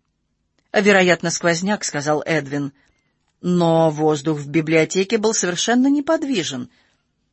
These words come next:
И что-то еще изменилось.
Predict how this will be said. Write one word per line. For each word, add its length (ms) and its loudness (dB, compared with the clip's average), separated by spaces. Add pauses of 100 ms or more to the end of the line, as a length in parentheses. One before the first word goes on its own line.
(540)
И 80 -20
что-то 380 -8
еще 560 -2
изменилось. 800 -4